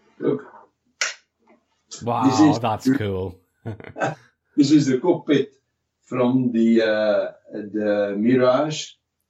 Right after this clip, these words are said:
Speaker 1: the one I flew during the Gulf War, uh, in,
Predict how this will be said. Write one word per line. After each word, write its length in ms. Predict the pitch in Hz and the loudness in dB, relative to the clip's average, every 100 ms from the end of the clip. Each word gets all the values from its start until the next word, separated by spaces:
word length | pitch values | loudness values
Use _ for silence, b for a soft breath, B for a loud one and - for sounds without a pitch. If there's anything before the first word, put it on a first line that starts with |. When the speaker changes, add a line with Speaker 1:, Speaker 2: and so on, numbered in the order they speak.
| - | -6
Speaker 1:
the 200 | 113 110 | -2 2
one 200 | 135 127 | 2 0
I 160 | 117 | -4
flew 380 | - 135 131 120 | -6 -2 -2 -2
during 320 | 104 120 110 | -2 -4 -2
the 80 | 107 | -4
Gulf 320 | 107 110 113 | 2 2 2
War, 320 | 139 135 147 - _ _ _ _ _ _ - | 0 -2 -4 -10 _ _ _ _ _ _ -10
uh, 300 | - 110 110 - | -4 -2 -2 -2
in, 200 | 120 113 | -2 -2